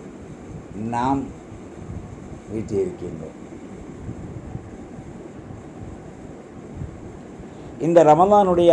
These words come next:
அருள்களெல்லாம் ஒன்று சேர்ந்து இந்த உம்மத்திற்கு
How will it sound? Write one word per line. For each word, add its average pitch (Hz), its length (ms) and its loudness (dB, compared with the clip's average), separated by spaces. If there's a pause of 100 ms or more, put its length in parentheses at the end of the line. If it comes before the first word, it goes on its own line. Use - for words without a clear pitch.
அருள்களெல்லாம் 147 880 6 (2500)
ஒன்று 180 400 10
சேர்ந்து 180 480 10
இந்த 165 200 10
உம்மத்திற்கு 160 880 4